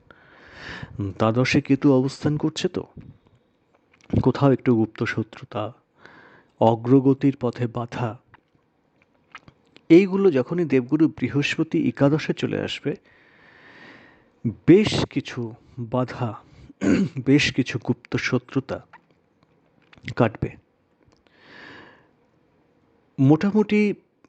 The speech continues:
একটা আন্দাজ দেওয়া গেল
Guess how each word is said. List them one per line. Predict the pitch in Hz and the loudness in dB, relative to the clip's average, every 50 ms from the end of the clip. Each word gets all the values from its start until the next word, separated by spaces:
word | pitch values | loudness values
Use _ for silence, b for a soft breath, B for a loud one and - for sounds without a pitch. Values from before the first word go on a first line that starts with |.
| _ _ _ _ _ _ _ _ _ _ _ _ - | _ _ _ _ _ _ _ _ _ _ _ _ -10
একটা | 139 - - 180 160 - - | -8 -2 2 2 2 0 0
আন্দাজ | - - 139 135 135 139 143 160 165 170 - - - - B B 127 B B B B B B B _ _ _ - | -4 -2 0 2 2 4 4 4 4 2 0 -4 -12 -12 B B -16 B B B B B B B _ _ _ -12
দেওয়া | 127 120 - 135 139 139 139 139 135 | -10 -6 -2 0 2 2 2 2 0
গেল | 127 - 120 117 123 135 120 | -2 -4 -6 -6 -4 -4 -6